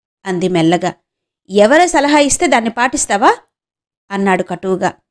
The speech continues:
"మీకెలా అర్థం కావాలి నా బాధ? నిద్ర లేచినప్పటి నుండి ఇదో పెద్ద ప్రాబ్లమై కర్ర పట్టుకుని నా వెంట పడుతోంది, బాధ పెడుతోంది. నేను ఈసారి వరంగల్ వెళితే మళ్ళీ రాను,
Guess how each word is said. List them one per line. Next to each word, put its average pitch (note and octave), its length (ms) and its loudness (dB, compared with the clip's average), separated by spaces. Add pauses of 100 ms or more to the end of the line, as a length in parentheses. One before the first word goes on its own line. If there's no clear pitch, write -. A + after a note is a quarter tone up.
(540)
"మీకెలా B3+ 420 2
అర్థం C4+ 340 2
కావాలి G#3+ 400 2
నా G#3 140 2
బాధ? F#3+ 300 0 (560)
నిద్ర A3+ 280 2
లేచినప్పటి A3 640 2
నుండి A3+ 260 4
ఇదో A#3 220 4
పెద్ద A3 320 -2
ప్రాబ్లమై A#3 640 2
కర్ర A#3+ 300 -2
పట్టుకుని B3 440 0
నా A#3 120 6
వెంట G3 260 0
పడుతోంది, G3 580 -4 (300)
బాధ G#3 300 0
పెడుతోంది. F#3+ 560 -2 (420)
నేను A3+ 200 2
ఈసారి B3 300 4
వరంగల్ A#3+ 440 4
వెళితే A#3 300 2
మళ్ళీ A3+ 320 4
రాను, G#3+ 320 2